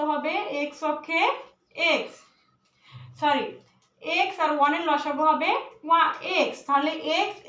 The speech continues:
x ওয়ান এর ভিতরে যায় একবার, x অক্ষে x। আবার এখানে x এর সাথে x গুণ করব, তাহলে কি হবে? এক্স স্কয়ার। এক্স স্কয়ার মাইনাস এই x,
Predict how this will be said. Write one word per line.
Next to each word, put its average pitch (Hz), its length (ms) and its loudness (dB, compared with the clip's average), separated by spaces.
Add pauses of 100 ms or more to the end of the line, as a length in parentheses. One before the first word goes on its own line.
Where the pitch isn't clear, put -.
(140)
x - 40 -12 (220)
ওয়ান 294 200 0
এর 320 120 -2
ভিতরে 330 320 -4
যায় 381 160 0 (160)
একবার, 240 260 -2 (240)
x - 20 -4 (180)
অক্ষে 403 220 -2 (340)
x। - 40 -6 (540)
আবার 320 180 4 (180)
এখানে 311 320 0 (340)
x - 40 -6 (120)
এর 311 120 -6
সাথে 262 180 -6 (200)
x - 40 -10 (180)
গুণ 302 140 -2 (100)
করব, 285 160 6 (140)
তাহলে 269 300 2
কি 294 140 -6
হবে? 285 200 -2 (340)
এক্স - 160 -8 (160)
স্কয়ার। - 280 -2 (560)
এক্স 269 160 -6 (140)
স্কয়ার 311 280 0 (140)
মাইনাস 277 500 2 (120)
এই 269 60 -6 (280)
x, 370 40 -4